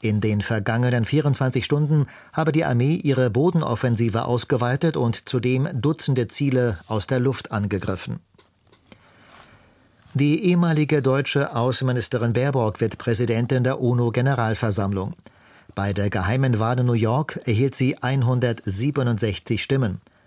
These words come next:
Im größten Gremium der Vereinten Nationen sind einhundertdreiundneunzig Staaten vertreten. Die vierundvierzigjährige war die einzige Kandidatin.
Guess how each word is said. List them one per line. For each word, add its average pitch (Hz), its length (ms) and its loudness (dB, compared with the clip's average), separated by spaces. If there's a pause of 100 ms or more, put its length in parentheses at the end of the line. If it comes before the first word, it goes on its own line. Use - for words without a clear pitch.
(220)
Im 80 160 -4
größten 117 460 0
Gremium 120 480 0
der 113 120 0
Vereinten 113 320 -2
Nationen 135 540 0
sind 131 280 -2
einhundertdreiundneunzig 117 1300 0
Staaten 104 360 -4
vertreten. 104 500 -6 (640)
Die 131 60 2
vierundvierzigjährige 160 1000 2
war 117 160 0
die 120 240 -2
einzige 120 480 0
Kandidatin. 107 680 -2